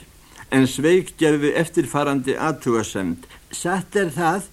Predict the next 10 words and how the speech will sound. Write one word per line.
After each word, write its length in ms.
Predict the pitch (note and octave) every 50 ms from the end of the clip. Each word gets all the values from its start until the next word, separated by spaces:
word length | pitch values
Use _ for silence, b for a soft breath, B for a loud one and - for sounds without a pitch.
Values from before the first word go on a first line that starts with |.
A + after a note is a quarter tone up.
| B B B B B -
og 140 | C3+ C#3 D3+
ef 220 | F3+ G3 F#3+ E3
herra 300 | D#3 F3+ G#3 F#3+ F#3+ F#3 F3+
Vanek 600 | D#3+ F#3 G3 G#3 G#3+ G#3 G#3 G3+ G#3 F#3+ - -
vill 200 | E3+ F3+ - -
láta 360 | D#3+ F#3 F#3 F#3+ - - E3
standa 500 | - - - F3+ F#3+ G3 F#3+ - - F3+
á 40 | E3+ D#3+
jafnri 540 | D3+ E3 F3+ F#3+ F#3+ - F#3+ F#3+ F3 F#3 E3+
tölu, 480 | - - F3+ F#3 F3 E3+ F3+ G3+ G#3+